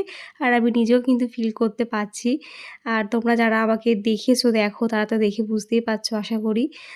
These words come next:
তারপরে দেখো, চিয়া সিডের জলটা খেয়ে কিন্তু আমি ঘরটা মুছে নিচ্ছি, তারপরে যাবো স্নান করতে।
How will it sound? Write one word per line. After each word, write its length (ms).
তারপরে 320
দেখো, 260
চিয়া 260
সিডের 240
জলটা 340
খেয়ে 240
কিন্তু 280
আমি 120
ঘরটা 380
মুছে 320
নিচ্ছি, 400
তারপরে 380
যাবো 300
স্নান 320
করতে। 420